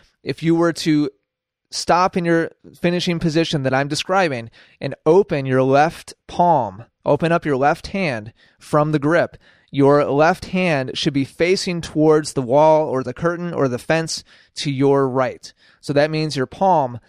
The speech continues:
perpendicular to the rack-, uh, to the court surface and right around parallel to the racket face, which should also be facing to your right.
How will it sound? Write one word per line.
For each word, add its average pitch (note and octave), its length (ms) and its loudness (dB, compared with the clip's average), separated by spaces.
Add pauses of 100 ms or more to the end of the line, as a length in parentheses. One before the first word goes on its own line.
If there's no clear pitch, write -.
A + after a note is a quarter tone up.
(180)
perpendicular E3 920 0
to D3+ 300 -2
the C#3 380 -2
rack-, C#3+ 420 -2
uh, D3 160 0
to - 140 -4
the C3+ 80 -2
court - 260 -2
surface F3 480 -4 (500)
and C3 460 -2 (320)
right D3+ 240 2
around D3+ 200 2
parallel D3 400 4
to D3 120 -2
the C3 80 0
racket C#3 340 0
face, A#2+ 300 -4
which C#3+ 120 -4
should D#3 180 -4
also E3 360 0
be C#3 200 -4
facing C#3+ 500 -4
to - 140 -12
your B2+ 200 -4
right. B2 400 -2